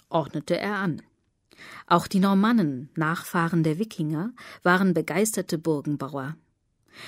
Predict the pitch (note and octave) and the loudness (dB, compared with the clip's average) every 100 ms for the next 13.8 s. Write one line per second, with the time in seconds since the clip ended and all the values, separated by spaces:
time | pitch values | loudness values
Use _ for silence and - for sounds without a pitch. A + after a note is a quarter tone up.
0 | - F3+ - B3 D4+ B3 A3 F3 E3+ E3+ | -4 -4 0 4 4 4 2 0 2 2
1 | E3 E3+ - F#3+ A3+ A#3+ G#3+ F3 - D#3+ | 2 -2 0 2 4 2 2 -2 -2 -2
2 | G3 F#3+ - D3 - B3 C#4 G#3+ A#2+ C3+ | -2 -4 -6 -8 -4 0 2 0 -2 -4
3 | - G#3+ D#3+ B2 C3 - E3+ B3+ - - | -2 -2 -2 -6 -10 -4 -4 -4 -8 -20
4 | - - D#3+ D#3 A#3+ - A3+ - E3+ E3 | -20 -8 -4 -2 -4 -4 -8 -2 0 0
5 | D3+ E3+ E3+ A3 - E3+ E3+ E3+ - C#4+ | -2 0 0 -4 -2 0 0 -2 -2 -2
6 | D4 - A#3 F3+ E3+ F3 C3 E3+ - - | -2 -4 -4 -2 -2 -4 -6 -8 -10 -20
7 | _ - C4 B3 A3 G#3+ - - G#3+ G#3 | _ 0 2 2 0 -2 0 4 4 2
8 | - E3 D#3 D#3+ D#3 - D#3 C#3 A#2 G#2+ | -2 -2 0 -2 -6 -2 -2 -2 -6 -12
9 | D3+ _ _ - - - _ - - D#4 | -18 _ _ -20 -20 -20 _ -14 0 2
10 | F4+ F4 - C4+ B3 A3 - G3+ C4 B3 | 2 -2 0 2 4 0 0 4 4 2
11 | D3+ B2 D3 _ _ - - - F3 E3+ | -2 -6 -14 _ _ -20 -6 0 2 4
12 | D4 D#4+ C4 G3 E3 G3+ B3 F#3 C#3+ C#3+ | 4 4 2 2 2 4 4 2 -2 0
13 | F#3 G#3+ E3+ D3 C3+ F#3+ - | 0 2 2 0 -4 -6 -10